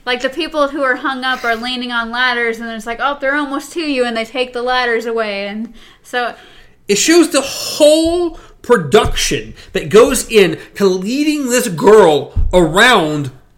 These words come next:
Speaker 2: aimlessly, but not, because she's being led. This is why this gr-, girl two has been so friendly. She's led her to where they want her to be.
Speaker 1: Yes.
Speaker 2: Over and over. That's what the beginning of the house is. That's why the door's open, 'cause they want you to,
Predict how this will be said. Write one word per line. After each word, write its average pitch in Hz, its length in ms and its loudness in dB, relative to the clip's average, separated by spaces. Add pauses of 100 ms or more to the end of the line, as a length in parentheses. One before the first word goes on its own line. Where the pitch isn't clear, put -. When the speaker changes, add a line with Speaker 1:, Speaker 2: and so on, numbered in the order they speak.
Speaker 2:
aimlessly, 202 800 4
but 190 160 -2
not, 214 360 4
because 190 220 2
she's 190 240 -2
being 262 400 0 (240)
led. 165 640 2
This 175 160 0
is 202 120 -4
why 220 140 6
this 202 160 0
gr-, 190 220 -4 (160)
girl 196 260 4
two 233 220 -4
has 170 100 2
been 160 160 0
so 185 220 0
friendly. 170 560 -2 (200)
She's 180 360 -10 (100)
led 202 340 2 (120)
her 127 260 -2 (200)
to 170 120 0
where 175 220 6
they 175 140 4
want 180 320 0
her 190 200 0
to - 160 -4
be. 135 480 -2
Speaker 1:
Yes. - 400 -10
Speaker 2:
Over 190 560 4
and 160 220 -10 (180)
over. 175 560 2 (220)
That's 185 180 -4
what 226 60 -6
the 202 60 -6
beginning 208 280 2
of 220 80 -4
the 214 60 -2
house 247 340 0
is. 135 160 -2
That's 131 180 -8
why 170 140 4
the 180 80 4
door's 180 340 4
open, 113 300 -2
'cause 127 140 -6
they 131 100 0
want 156 320 -2
you 156 60 -2
to, 151 240 -4